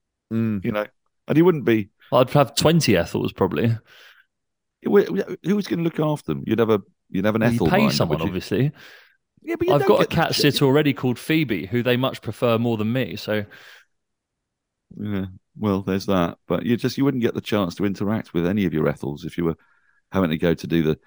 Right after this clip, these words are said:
Speaker 2: Saudi Arabian T twenty, followed
Speaker 3: No,
Speaker 2: by the
Speaker 3: I know.
Speaker 2: U A E
Speaker 3: I'm, I'm only
Speaker 2: T twenty and
Speaker 3: tongue in cheek.
Speaker 2: S A T.
Speaker 3: I'm,
Speaker 2: I mean, it'd be,
Speaker 3: I'm
Speaker 2: you'd hate it.
Speaker 1: Genuine question, Finney, right?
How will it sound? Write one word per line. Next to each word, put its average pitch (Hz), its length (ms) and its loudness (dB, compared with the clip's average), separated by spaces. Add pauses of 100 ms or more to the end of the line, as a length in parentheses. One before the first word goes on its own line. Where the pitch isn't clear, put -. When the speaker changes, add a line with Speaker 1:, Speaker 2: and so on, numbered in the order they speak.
(340)
Speaker 2:
Saudi 87 520 0
Arabian 82 560 0
T 82 240 -6
twenty, 78 460 -6
followed 78 220 -4
Speaker 3:
No, 98 180 0
Speaker 2:
by 101 140 0
the 90 80 -2
Speaker 3:
I - 20 -2
know. 87 60 2
Speaker 2:
U 87 260 4
A - 60 0
E - 60 -2
Speaker 3:
I'm, 95 80 -2
I'm 139 180 2
only 87 280 4
Speaker 2:
T - 0 -
twenty - 0 -
and 85 80 2
Speaker 3:
tongue 98 140 -2
in 92 160 -8
cheek. - 200 -10
Speaker 2:
S 101 160 0
A 123 120 2
T. 117 80 -2
Speaker 3:
I'm, 110 120 -2
Speaker 2:
I 117 40 0
mean, 127 240 2 (300)
it'd 190 180 4
be, - 80 4
Speaker 3:
I'm 135 60 4
Speaker 2:
you'd 202 200 -2
hate 214 260 -2
it. - 140 -2 (280)
Speaker 1:
Genuine 196 440 4
question, 123 460 2
Finney, 110 300 2
right? 120 240 4